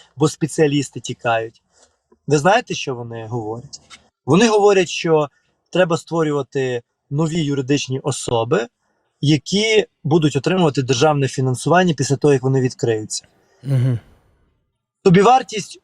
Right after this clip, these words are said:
Speaker 1: е, кабінету реабілітолога — сімдесят вісім тисяч гривень. Ви розумієте, наскільки це, е, несопоставимі витрати, і з тим,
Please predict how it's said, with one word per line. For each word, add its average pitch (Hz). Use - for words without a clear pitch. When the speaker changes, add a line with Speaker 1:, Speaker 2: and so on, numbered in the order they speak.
Speaker 1:
е, 160
кабінету 185
реабілітолога — 165
сімдесят 190
вісім 160
тисяч 139
гривень. 117
Ви 156
розумієте, 170
наскільки 165
це, 156
е, 135
несопоставимі 160
витрати, 165
і 147
з -
тим, 240